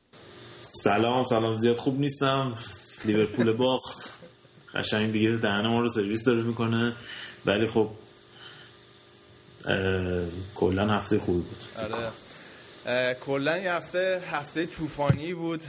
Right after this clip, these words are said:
Speaker 2: تغییرات اساسی توی فوتبال اروپا اتفاق افتاد. فکر کنم بزرگترین خبر، حالا خبری بود که روز، اه، پنجشنبه یا جمعه بود، اه، خبر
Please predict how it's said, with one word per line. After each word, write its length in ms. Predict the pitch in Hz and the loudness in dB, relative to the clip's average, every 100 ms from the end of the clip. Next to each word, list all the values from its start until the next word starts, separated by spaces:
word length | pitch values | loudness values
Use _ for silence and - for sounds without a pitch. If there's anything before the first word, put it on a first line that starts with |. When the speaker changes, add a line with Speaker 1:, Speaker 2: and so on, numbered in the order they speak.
| 131 | -14
Speaker 2:
تغییرات 840 | - 143 131 123 131 151 165 165 156 143 - | -6 0 0 0 -4 -4 -2 -2 -2 -6 -6
اساسی 1000 | 123 123 - 127 123 - 139 151 147 139 | -4 -4 -2 -2 -2 -6 -2 -2 -2 -4
توی 340 | - 143 143 135 - - - 143 - - | -2 -2 0 -4 -8 -20 -14 -14 -14 -10
فوتبال 440 | 143 139 143 147 | -10 -4 0 2
اروپا 400 | 147 135 123 147 | 0 -2 -2 -2
اتفاق 500 | 143 143 127 139 147 | 0 -2 2 2 2
افتاد. 440 | 151 147 151 147 | 0 0 2 2
فکر 120 | 143 143 | -2 -2
کنم 400 | 147 143 143 131 | 0 2 0 0
بزرگترین 680 | 131 123 120 - 117 113 | 0 0 0 2 0 0
خبر، 500 | 113 - 117 117 127 | -10 -4 -2 0 -2
حالا 380 | 127 120 120 123 | -2 -4 -4 -6
خبری 420 | 120 117 110 123 | -6 -6 -4 -4
بود 200 | 127 123 | -6 -10
که 440 | - 131 127 123 120 | -6 -2 0 0 -2
روز، 180 | 117 123 | -6 -2
اه، 1400 | 135 127 - - - - _ _ _ - 110 110 107 107 | -2 -4 -12 -20 -20 -20 _ _ _ -6 -2 0 0 -2
پنجشنبه 760 | - 113 110 104 117 110 110 160 | -2 -2 -2 -4 -6 -4 -4 -4
یا 80 | 165 | -4
جمعه 280 | 131 123 | -4 -4
بود، 280 | 151 123 - | -4 -6 -8
اه، 240 | 113 107 101 | -6 -6 -6
خبر 560 | 113 110 120 127 123 | -6 -4 -2 -2 -2